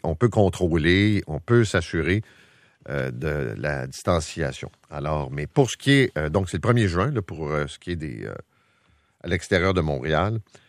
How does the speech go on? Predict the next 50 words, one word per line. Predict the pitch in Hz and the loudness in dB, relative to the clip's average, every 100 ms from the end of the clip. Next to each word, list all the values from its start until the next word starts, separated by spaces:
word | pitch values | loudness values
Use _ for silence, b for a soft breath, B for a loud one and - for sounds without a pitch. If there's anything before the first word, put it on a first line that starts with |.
| b b b - | b b b -12
mais, | 82 85 87 82 78 | -4 0 2 2 2
euh, | 73 71 | 0 0
les | 80 78 | -2 2
autres, | 104 110 87 - | 2 2 0 -2
euh, | 73 71 | -2 -2
ben, | 64 58 | -6 -10
ça | - 71 | -10 -2
devrait | 82 78 82 | -2 0 0
venir | 90 - | 0 0
un | 101 | -2
peu | 92 | -2
plus | - | 0
tard. | 107 | 2
Il | 117 | 4
y | |
a | 92 | 2
le | |
ministre | 85 92 117 - 92 | 2 2 0 0 -2
Pierre | - 127 | 4 4
Fitzgibbon | - 156 123 113 107 117 | 4 0 4 4 4 2
qui | - | 0
va | 76 | 0
faire | 104 82 | 2 0
un | 76 | -2
point | 113 107 | 0 0
de | 82 | 0
presse, | 80 92 92 87 - | 2 4 4 2 -2
euh, | 85 b b b | -4 b b b
ce | - - | -4 2
matin. | 131 90 - - B B B B B B - | 4 2 0 -12 B B B B B B 6
Bon, | 175 - - - | 6 6 -4 8
parlons | 165 170 208 | 10 10 10
des | 160 123 139 | 8 8 8
autres | 170 131 | 8 6
nouvelles, | 113 139 170 | 6 6 4
parce | 127 104 | 2 2
qu'il | 117 | 4
y | |
a | 107 | 4
quand | |
même | 127 139 | 6 6
des | 101 82 | 4 2
choses. | - 117 120 117 | 2 0 -2 -8
Ce | - 139 | -4 4
matin, | 143 202 151 | 6 8 8
je | 131 | 6
vais | |
vous | 120 | 8
parler | 123 110 131 | 6 6 4
d'arnaques. | 117 127 113 110 107 - | 6 4 6 4 2 -8